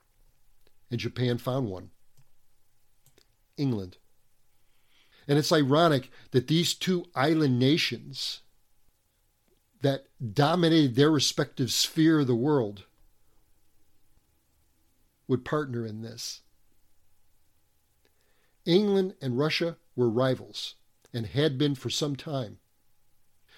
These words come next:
So England liked the idea of seeing Russia involved in a Far East war.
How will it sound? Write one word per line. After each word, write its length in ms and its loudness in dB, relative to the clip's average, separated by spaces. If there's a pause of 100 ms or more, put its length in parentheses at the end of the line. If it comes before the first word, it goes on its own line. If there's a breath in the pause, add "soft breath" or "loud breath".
So 280 -4
England 460 4
liked 300 0
the 160 2
idea 520 -6 (520 soft breath)
of 140 -4
seeing 760 4
Russia 460 0 (160)
involved 640 0 (220)
in 120 0
a 40 0
Far 320 2
East 240 0
war. 340 -4